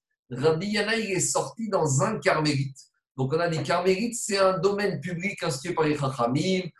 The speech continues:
On avait dit c'est comme le désert, comme une vallée, comme un champ. Et à nouveau, lui aussi est sorti avec un bout de coton, on sent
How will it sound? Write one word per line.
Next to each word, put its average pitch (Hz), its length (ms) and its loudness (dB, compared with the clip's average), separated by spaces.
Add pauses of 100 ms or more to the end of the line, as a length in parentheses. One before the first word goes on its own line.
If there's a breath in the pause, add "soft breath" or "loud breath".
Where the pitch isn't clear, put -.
(220 soft breath)
On 143 120 -2
avait 147 180 4
dit 147 100 0
c'est 127 160 -2
comme 135 220 2
le 131 60 6
désert, 143 500 4
comme 143 160 2
une 139 160 2
vallée, 156 320 2
comme 139 180 0
un 127 80 2
champ. - 320 -2 (680 loud breath)
Et 220 720 4
à 185 120 6
nouveau, 208 360 2
lui 202 100 0
aussi 190 240 4
est 185 40 0
sorti 185 240 -2
avec 185 100 2
un 180 100 0
bout 185 140 -2
de 185 80 -10
coton, 175 400 0
on 185 220 2
sent 196 220 -2